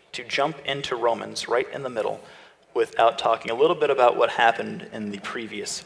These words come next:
chapters. Um, I think that'd be a little confusing for everybody. So, we're gonna start actually by summarizing the first three chapters. It's nothing crazy here. We'll, we'll be pretty quick. But, um, right from the beginning,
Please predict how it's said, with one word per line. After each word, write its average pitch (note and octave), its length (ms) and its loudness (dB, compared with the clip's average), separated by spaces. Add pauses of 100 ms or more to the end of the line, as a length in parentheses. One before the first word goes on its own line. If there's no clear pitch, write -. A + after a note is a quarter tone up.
chapters. - 680 -4 (400)
Um, F2+ 320 0
I - 40 -16
think - 100 -16
that'd G#2 180 -2
be G#2+ 60 -2
a - 20 0
little G#2+ 140 -2
confusing A2 360 -6
for A2+ 120 4
everybody. F#2 360 0 (640)
So, C#3 640 4 (260)
we're C3+ 80 -2
gonna D#3+ 120 4
start D3+ 220 6
actually B2 260 4
by A2 40 4
summarizing A#2 520 4
the G#2 100 -6
first - 300 2 (140)
three A2+ 260 -4
chapters. - 640 2 (380)
It's - 120 -12
nothing G2+ 300 -4 (300)
crazy G#2 380 2
here. F2 200 0
We'll, G2+ 140 0 (480)
we'll - 100 -10
be F#2 60 -14
pretty A2 180 -4
quick. - 280 0
But, - 520 2 (560)
um, B2+ 180 6
right E3 140 4
from F3+ 100 -4
the D#3 60 -2
beginning, A#2 420 0